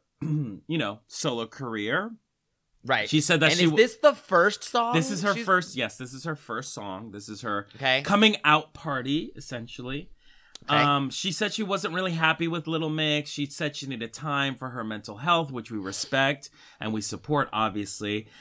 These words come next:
Speaker 1: And then she released
Speaker 2: Was she one of the better singers or just one of the figureheads?
Speaker 1: Interesting that you asked that.
Speaker 2: I don't
Speaker 1: Okay,
Speaker 2: know.
Speaker 1: so I do love Little Mix. I think Little Mix is great.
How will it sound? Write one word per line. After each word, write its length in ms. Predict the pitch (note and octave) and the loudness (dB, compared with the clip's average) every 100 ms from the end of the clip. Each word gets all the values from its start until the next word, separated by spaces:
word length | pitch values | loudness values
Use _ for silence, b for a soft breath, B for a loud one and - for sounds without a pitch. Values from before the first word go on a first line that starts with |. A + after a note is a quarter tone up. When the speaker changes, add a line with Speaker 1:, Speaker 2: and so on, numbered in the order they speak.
| B B | B B
Speaker 1:
And 200 | C3 C#3 | 4 6
then 140 | D3 | 6
she 220 | D3+ - D#3 | 4 2 2
released 260 | C#3+ C3+ | 4 6
Speaker 2:
Was 260 | C#3+ A#3+ A3 | 8 6 2
she 320 | - A#3+ A#3 | -4 -2 0
one 220 | G#3 G3+ | 2 4
of 140 | G3 D3+ | 4 0
the 80 | |
better 340 | D3+ D3+ D3 D3+ | 0 2 4 2
singers 540 | - D3 D3+ F#3+ G#3+ | 0 -4 0 -2 -2
or 160 | - C#3 | 0 0
just 240 | C3 C3 | 0 -2
one 160 | C3 C3 | 0 0
of 160 | C3 | 0
the 120 | A#2+ A#2 | -4 -8
figureheads? 880 | - - C3 G#2+ A2 F2 F2+ G#2+ | -6 -2 -2 -2 -8 -8 -6 0
Speaker 1:
Interesting 1040 | F#3 G#3+ A3 - - F3+ - - D3+ C#3 B2+ | 6 6 6 2 -2 0 0 -2 0 -2 -2
that 140 | B2 | -4
you 160 | A#2 A#2+ | -4 -2
asked 280 | B2 B2+ - | -2 -2 4
that. 60 | |
Speaker 2:
I 100 | C3+ | 6
don't 180 | E3 D3+ | 8 6
Speaker 1:
Okay, 140 | C#3+ C3+ | 6 6
Speaker 2:
know. 120 | A#2 | 6
Speaker 1:
so 320 | G3 F3 E3 D3 | 6 8 6 6
I 160 | D#3 F#3+ | 8 8
do 200 | D#3+ G#3 | 6 2
love 220 | E3 C3 | 2 0
Little 200 | C3+ B2 | -4 -4
Mix. 300 | A2+ A2 A2 | -6 -6 -8
I 80 | A2 | -16
think 180 | B2 A2+ | -14 -14
Little 160 | A2+ | -14
Mix 240 | A2 A2 - | -14 -14 -16
is 140 | G2 | -18
great. 500 | - D#3 D3+ D#3 - | -10 -6 -4 -6 -12